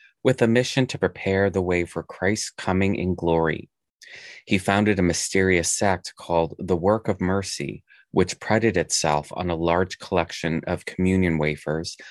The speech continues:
miraculously marked with blood. Levi examined the marks on three of these bloody hosts and diagnosed them as devilish.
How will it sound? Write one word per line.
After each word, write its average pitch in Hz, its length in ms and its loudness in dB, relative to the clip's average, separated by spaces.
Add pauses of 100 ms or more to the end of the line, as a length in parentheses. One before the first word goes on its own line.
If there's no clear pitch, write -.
(180)
miraculously 117 720 2
marked 73 380 -4
with - 160 -10
blood. 85 400 -2 (1040)
Levi 123 400 6
examined 110 520 4
the 92 60 2
marks 82 380 0
on 95 200 -2
three 110 460 0
of 85 140 -4
these 87 200 -4
bloody 80 340 0
hosts - 640 -2
and 98 200 -2
diagnosed 110 580 2
them 82 180 0
as 80 240 -4
devilish. 78 720 -4